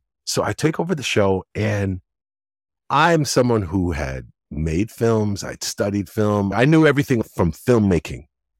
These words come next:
And when I became a film critic, this is the early two thousands, I was major market radio. I'm New York radio.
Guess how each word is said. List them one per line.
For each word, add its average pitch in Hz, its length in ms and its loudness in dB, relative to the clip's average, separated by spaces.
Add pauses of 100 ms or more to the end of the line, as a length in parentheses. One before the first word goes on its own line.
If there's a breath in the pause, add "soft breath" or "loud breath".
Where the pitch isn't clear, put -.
(140)
And 90 140 0
when 95 120 0
I 147 120 -2
became 170 320 -2
a 135 60 2
film 143 260 0
critic, 69 260 -4
this 143 80 -8
is 131 60 -6
the 92 100 -6
early 90 240 -4
two - 140 -6
thousands, 92 560 -6 (600)
I 190 100 4
was 175 160 2
major 123 260 0
market 113 340 0
radio. 127 380 -4 (640)
I'm 135 160 2
New 101 100 2
York 80 280 2
radio. 76 440 -4